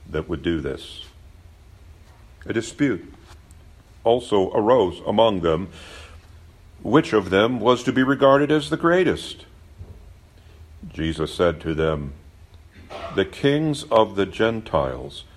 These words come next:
exercise lordship over them, and those in authority over them are called benefactors, but not so with you.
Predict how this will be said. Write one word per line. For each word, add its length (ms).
exercise 880
lordship 640
over 260
them, 320
and 200
those 380
in 120
authority 680
over 280
them 240
are 100
called 280
benefactors, 720
but 240
not 220
so 480
with 180
you. 340